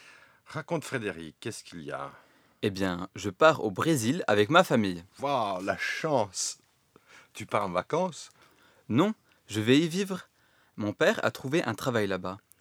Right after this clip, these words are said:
Speaker 2: Alors on part avec mes frères et sœurs. Ma mère va nous rejoindre dans un mois, car elle ne peut pas quitter tout de suite son travail. Pour le moment, elle est en mission, en Grèce.
Speaker 1: Mais c'est génial !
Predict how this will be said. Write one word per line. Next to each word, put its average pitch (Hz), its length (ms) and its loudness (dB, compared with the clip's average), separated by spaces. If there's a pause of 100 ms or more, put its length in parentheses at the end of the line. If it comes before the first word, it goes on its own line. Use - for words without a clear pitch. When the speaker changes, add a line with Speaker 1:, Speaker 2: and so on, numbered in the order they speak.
(120)
Speaker 2:
Alors 110 260 0
on 113 80 0
part 113 420 -2
avec 113 200 -6
mes 113 80 -4
frères 135 180 -4
et 120 60 -2
sœurs. 104 340 -14 (640)
Ma 107 100 2
mère 135 220 2
va 160 100 2
nous 120 140 4
rejoindre 120 480 0
dans 120 240 2
un 156 80 4
mois, 117 240 2 (300)
car 120 160 -2
elle 117 80 4
ne 113 80 2
peut 127 140 -2
pas 202 160 -2
quitter 127 280 -2
tout - 80 -8
de 113 120 -2
suite 123 200 -2
son 113 140 -4
travail. 92 420 -4 (540)
Pour 104 160 -4
le 104 80 2
moment, 98 400 0 (340)
elle 104 120 0
est 101 120 0
en 131 60 4
mission, 113 400 -2 (420)
en 104 80 -8
Grèce. 104 460 -8 (480)
Speaker 1:
Mais 90 100 -10
c'est - 160 -12
génial ! 76 800 -12